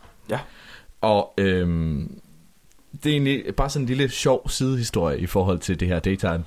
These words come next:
Speaker 2: television, øh, koncept, vi har kørt. For jeg ved ikke, om du kan huske, hvordan Wilhelm-, hvordan han ligesom,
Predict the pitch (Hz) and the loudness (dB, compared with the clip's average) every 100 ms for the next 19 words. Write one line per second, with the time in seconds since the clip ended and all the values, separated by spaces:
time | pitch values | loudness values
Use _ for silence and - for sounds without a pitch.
0 | - 123 110 92 87 82 67 85 78 90 | -2 0 0 0 0 0 0 -2 0 -2
1 | 78 85 87 85 85 - 101 120 135 113 | -4 -4 -4 -2 -2 0 2 2 2 0
2 | 104 - - 156 120 98 101 98 90 98 | 0 0 0 -2 -2 -2 -2 2 2 0
3 | - - - - 120 127 123 127 101 110 | -2 -18 -20 -4 0 2 2 0 0 2
4 | 120 120 110 117 104 | 2 2 0 0 0